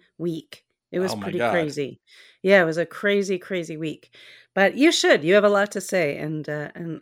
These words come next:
Speaker 1: I would love to go hear you on more podcasts.
Speaker 2: <laughs> Maybe someone will have me on to talk about something that has nothing to do with Star Trek.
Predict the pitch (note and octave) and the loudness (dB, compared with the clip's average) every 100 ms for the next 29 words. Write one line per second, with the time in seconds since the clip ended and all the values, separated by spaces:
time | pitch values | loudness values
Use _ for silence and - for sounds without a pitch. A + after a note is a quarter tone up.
0 | - D#3+ E3 F3 D3+ D3 D#3+ E3 D3 C#3+ | -10 -4 -4 -2 -4 -6 -12 -10 -8 -8
1 | C#3+ C#3+ C#3 C#3+ C#3 C#3 - G3+ - A3+ | -8 -8 -8 -10 -12 -14 -20 -20 -20 -20
2 | G3+ - - - - - _ - D3+ _ | -20 -20 -20 -20 -20 -20 _ -10 -10 _
3 | - - _ _ _ _ _ _ _ - | -20 -20 _ _ _ _ _ _ _ -20
4 | - - - _ - F#3 A#3 E3+ D3+ B2+ | -20 -20 -20 _ -12 -10 -6 -4 -2 0
5 | B2 A#2 A2 G#2 G2+ A2 G2+ G#2 G2 G2+ | -2 -2 -2 -2 -4 -6 -6 -6 -6 -8
6 | F#2 G2+ G2 A2 A2+ G#2+ G2 G2+ F#2+ - | -10 -10 -8 -4 -4 -4 -8 -8 -8 -10
7 | F#2+ F2+ E2 C#2+ | -12 -12 -16 -18